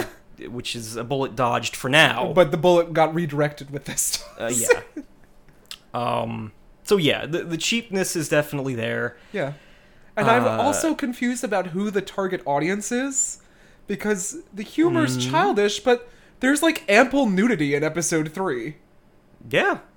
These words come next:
Speaker 2: There's, like, people doing the red spice melange, and they're all nude. They go to two titty bars. <laughs>
Speaker 1: A lot of bloodshed, too.
Speaker 2: Yeah, so I'm like,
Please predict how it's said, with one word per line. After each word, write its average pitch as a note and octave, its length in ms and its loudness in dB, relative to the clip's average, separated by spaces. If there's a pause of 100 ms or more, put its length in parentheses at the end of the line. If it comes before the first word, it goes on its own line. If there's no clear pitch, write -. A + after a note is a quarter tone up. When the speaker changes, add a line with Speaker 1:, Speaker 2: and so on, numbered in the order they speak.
(300)
Speaker 2:
There's, F3+ 200 -2
like, G3+ 140 2
people A#3 260 2
doing G#3+ 260 4
the F#3 80 4
red F#3+ 260 2
spice G#3 400 0
melange, F#3 480 4
and E3 140 -2
they're G3 180 6
all G3 220 6
nude. G3 420 2
They E3 100 2
go F3+ 200 0
to F3 160 2
two A3+ 200 0
titty A3+ 260 -2
bars. G#3+ 680 0 (120)
<laughs> - 120 -20
Speaker 1:
A - 40 -10
lot E3 180 6
of D#3+ 100 0
bloodshed, C3+ 600 0
too. - 260 -2
Speaker 2:
Yeah, A#3+ 580 6
so C#4 200 4
I'm C#4+ 100 4
like, D#4 340 0